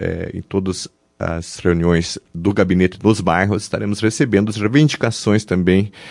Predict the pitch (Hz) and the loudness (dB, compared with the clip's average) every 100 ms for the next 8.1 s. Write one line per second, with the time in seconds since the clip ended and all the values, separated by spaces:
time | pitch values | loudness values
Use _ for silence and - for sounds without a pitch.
0 | - _ 90 90 90 - - 92 92 107 | -20 _ 0 2 0 -4 -10 -2 4 4
1 | 107 104 120 110 85 90 - 90 92 90 | 4 0 -2 0 0 0 -2 -2 0 -2
2 | - 90 - 104 98 73 - - _ 80 | 0 -2 0 0 0 -2 -6 -14 _ -2
3 | 95 92 87 110 120 107 - 98 - 101 | 0 0 2 2 2 2 0 0 -2 -2
4 | 104 - 95 110 - - - - 104 110 | -4 0 0 0 -4 -16 -20 -4 0 0
5 | 107 107 110 110 107 - 101 101 - 98 | 0 -2 0 0 -2 0 -2 -2 0 2
6 | 98 98 - - - - - 90 92 98 | 2 0 -12 -20 -20 -16 -2 -2 2 2
7 | 87 87 - 92 90 92 90 87 107 90 | 2 0 0 -2 -2 -6 -6 -6 -6 -6
8 | - | -6